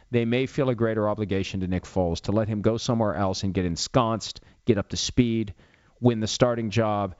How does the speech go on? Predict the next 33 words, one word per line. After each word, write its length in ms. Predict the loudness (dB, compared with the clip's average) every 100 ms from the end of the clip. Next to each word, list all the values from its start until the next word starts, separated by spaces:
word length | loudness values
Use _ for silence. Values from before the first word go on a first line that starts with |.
| -20 -4
and 200 | -2 0
continue 420 | 2 2 2 0
to 120 | 0
do 180 | 4 2
the 120 | 2
things 440 | -2 0 2 2 0
that 100 | -2
we 100 | 0
saw 260 | 0 0
him 160 | 0 0
do 120 | 0
against 280 | 0 -2 -4
the 40 |
Falcons, 400 | 0 0 0 -2
Vikings, 360 | 0 0 -2 -4
and 120 | -2
Patriots 460 | -2 0 -2 -2 -4
in 280 | -2 0 -2 -2
January 460 | -2 0 2 0
and 80 | 0
into 120 | -2
February. 420 | -2 -2 0 -2 0
Very 280 | 2 2 -2
impressive. 480 | 0 0 0 -2 -4 -14 -16
Super 260 | -2 2 2
Bowl 160 | 2
M 100 | 2
V 120 | 0
P 380 | 0 0 0 -2 -6 -20 _
with 120 | 0
the 60 | 2
right 200 | 2 2
coaching. 480 | 0 0 0 -2